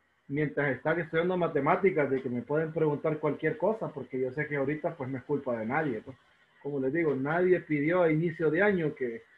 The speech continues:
este tercer periodo fueran tres cosas, ¿no? Así como los memes.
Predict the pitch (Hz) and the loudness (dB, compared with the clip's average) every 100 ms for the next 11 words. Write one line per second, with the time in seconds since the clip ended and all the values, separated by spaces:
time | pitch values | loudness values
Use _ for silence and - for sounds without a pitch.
0 | _ _ _ _ _ 151 156 170 160 143 | _ _ _ _ _ -4 0 0 0 0
1 | 165 156 165 160 180 175 160 139 120 _ | 0 0 0 4 6 6 6 4 0 _
2 | _ _ 160 175 170 151 - _ _ _ | _ _ 4 6 6 2 -6 _ _ _
3 | _ 185 196 - 214 160 110 - _ _ | _ 4 4 6 4 4 0 -8 _ _
4 | _ _ _ _ _ 135 - 180 214 190 | _ _ _ _ _ -6 -4 2 4 6
5 | 170 143 - _ _ _ - 147 139 170 | 6 4 0 _ _ _ 0 2 4 6
6 | 226 170 120 | 6 6 2